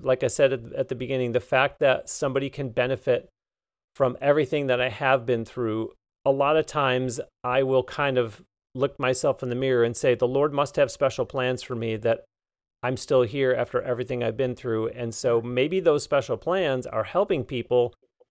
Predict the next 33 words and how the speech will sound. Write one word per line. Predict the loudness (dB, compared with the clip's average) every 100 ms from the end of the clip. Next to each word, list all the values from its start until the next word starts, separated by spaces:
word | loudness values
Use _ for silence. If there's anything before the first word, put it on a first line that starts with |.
| _
And | -4 -4
so, | 0 4 6 6 4 _ -20 -6
like | -2 0
I |
said | 2 2 2
before | -4 0 2
about | 4 2 0
if | -6 -6 -4
you |
go | 2 2
through | 2 -2
adversity | 0 0 -2 -2 -4 -4 -4
and | -4
you | -2
don't | -2 -2 -2
learn | 0 0
anything | -4 -6 -8 -8
from | -2 -2
it, | -2
it | -6
was | -4
a | -4
missed | -4 -2
opportunity. | -4 -4 -6 -4 -2 -4 -6 -10 _ _ _ _
Well, | 4 4 4 -4
if | -6 -4
other | 0 2 2
people | 0 -4 -2 0 0 0 -6 _
can | -4 -2 0 0
benefit | 0 -2 -4 -4
from | -6 -2
my | 0 2
adversity, | 0 0 0 0 -4 -4 -6